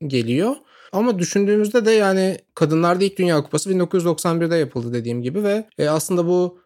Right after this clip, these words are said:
Tayvan'da düzenlenen hatta bir dönem Chunghua Kupası olarak anılan bu kupa uluslararası düzeydeki belki de birinci turnuva yani en üst düzey turnuva. Yetmiş sekizden seksen yediye kadar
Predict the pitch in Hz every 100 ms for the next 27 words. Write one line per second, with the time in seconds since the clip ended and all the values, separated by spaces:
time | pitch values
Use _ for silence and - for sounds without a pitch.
0 | _ - 175 180 165 147 135 139 131 131
1 | 156 160 156 143 143 143 143 151 147 156
2 | 151 151 135 120 - - 127 - 139 135
3 | 127 123 - 139 135 131 127 156 160 170
4 | - 180 277 254 - 170 156 156 202 190
5 | 170 156 156 156 156 262 247 - _ 185
6 | 185 185 165 226 254 - - 180 180 190
7 | 196 185 170 - 135 123 127 127 135 165
8 | 156 - 135 135 - 120 113 113 143 -
9 | - 139 139 147 - 131 151 - 151 147
10 | 147 151 - 156 151 143 151 143 131 220
11 | -